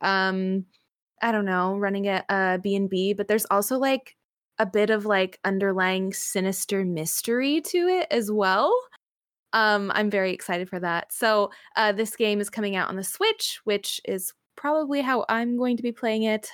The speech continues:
um, but also for the P C as well. Um, and it doesn't have a release date yet. Um, it just says to be determined, so it should be, um, at some point,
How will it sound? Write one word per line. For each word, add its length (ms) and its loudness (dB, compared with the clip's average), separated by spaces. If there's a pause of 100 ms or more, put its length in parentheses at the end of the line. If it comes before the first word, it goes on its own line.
(120)
um, 260 0
but 160 -2
also 320 0
for 140 -12
the 80 -2
P 280 -4
C 580 0 (420)
as 220 -2
well. 500 2 (400)
Um, 400 4
and 220 4
it 80 -2
doesn't 220 -4
have 160 0
a 40 2
release 340 0
date 200 2
yet. 400 2
Um, 300 0
it 200 -2
just 380 -2
says 360 0
to 100 -6
be 120 -4
determined, 800 -4
so 400 0
it 140 -2
should 220 -10
be, 440 2 (400)
um, 240 2
at 160 0
some 200 -2
point, 540 -2